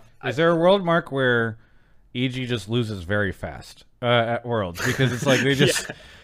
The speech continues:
Speaker 2: they go all in, and then because they're not as good, they just lose. And so at least with T L, you get longer game time, whereas E G just, like,
Speaker 1: But T L would
Speaker 2: slam
Speaker 1: be so
Speaker 2: themselves.
Speaker 1: depressing 'cause they're, like, there's also that problem at Worlds where, like, your macro is just worse than those good teams, and so
Speaker 2: Yeah.
Speaker 1: like,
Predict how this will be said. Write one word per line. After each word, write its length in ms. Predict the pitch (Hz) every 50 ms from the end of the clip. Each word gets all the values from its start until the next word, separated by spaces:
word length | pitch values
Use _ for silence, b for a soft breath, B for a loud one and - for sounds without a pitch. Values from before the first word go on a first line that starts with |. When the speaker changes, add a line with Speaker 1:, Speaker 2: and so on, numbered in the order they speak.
| B B
Speaker 2:
they 140 | 131 139 131
go 240 | 120 139 151 147 143
all 260 | 139 143 156 175 185 180
in, 320 | 170 156 156 156 151 143
and 460 | 143 127 131 135 131 127 127 123 120
then 240 | 131 131 131 123 113
because 540 | 123 120 - - 139 135 139 139 131 - -
they're 180 | 139 131 131
not 180 | 131 127 127 127
as 120 | 120 110
good, 260 | - 127 120 117 113 107
they 140 | 113 110
just 260 | 101 113 120 110 - 117
lose. 320 | 113 110 110 107 104 101
And 140 | 110 110 101
so 200 | - 120 113 110
at 80 | 110
least 240 | 110 131 139 135 -
with 120 | 147 131 -
T 160 | - 139 131
L, 180 | 120 123 127
you 80 | 127 123
get 160 | 120 117 104
longer 320 | 110 110 113 120 110 110 104
game 300 | 92 - 104 107 123 123
time, 400 | - 147 147 151 165 180 175 147
whereas 320 | 135 123 123 123 117 117
E 180 | 107 117 117 117
G 220 | 110 110 113 117
just, 280 | 120 123 117 113 - -
like, 340 | 113 107 107 104 - - b b b b b b b b b b b b
Speaker 1:
But 200 | - 135 147 139 -
T 120 | - 165
L 80 | 185 202
would 40 | 220
Speaker 2:
slam 80 | 214
Speaker 1:
be 80 | 220 196
so 160 | - - 175
Speaker 2:
themselves. 200 | 170 113 113 113
Speaker 1:
depressing 420 | - 127 127 135 - - 120 113 110
'cause 200 | - 131 123 117
they're, 160 | 135 135 - -
like, 300 | 135 131 127 123 - 135
there's 180 | 147 156 151
also 320 | - 135 131 147 - - 180
that 180 | 175 156 -
problem 260 | - 143 143 143 143 143 127
at 80 | 101 101
Worlds 320 | 107 107 120 135 151 -
where, 120 | 151 143 131
like, 300 | 123 117 110 110 - - -
your 180 | 127 117 123 117
macro 440 | 110 104 104 107 - - 147 143 139
is 100 | 127 110
just 200 | 120 127 117 -
worse 320 | 113 101 101 104 113 117 -
than 140 | 131 113 107
those 200 | 104 104 95 -
good 260 | - 107 104 101 -
teams, 480 | - 104 98 104 131 180 - - - -
and 140 | 117 110 -
so 180 | - 131 120
Speaker 2:
Yeah. 60 | 113
Speaker 1:
like, 220 | 110 110 104 104